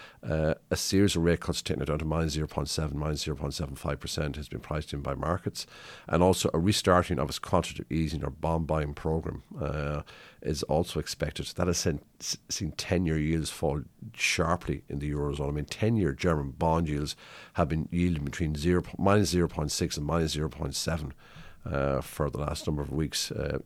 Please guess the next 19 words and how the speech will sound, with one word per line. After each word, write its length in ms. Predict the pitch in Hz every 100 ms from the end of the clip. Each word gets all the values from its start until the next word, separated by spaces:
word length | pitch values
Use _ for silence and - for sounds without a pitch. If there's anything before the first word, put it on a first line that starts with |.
| -
in 100 | 78
the 140 | 76
Eurozone. 440 | 78 78 76 76 71 - - - -
Irish 260 | - 90 - -
bond 240 | 76 85
yields 220 | 78 87 85
have 100 | -
turned 240 | 90 82
negative. 400 | 85 82 90 - - - - -
So 340 | - 101 92 -
there's 140 | 101
a 40 | 87
general 380 | 104 113 123
expectation 640 | 117 - 92 - 95 87 85
that 120 | 76
we'll 100 | 80
get 200 | 78 78
rate 240 | 76 110
cuts. 400 | - 113 - -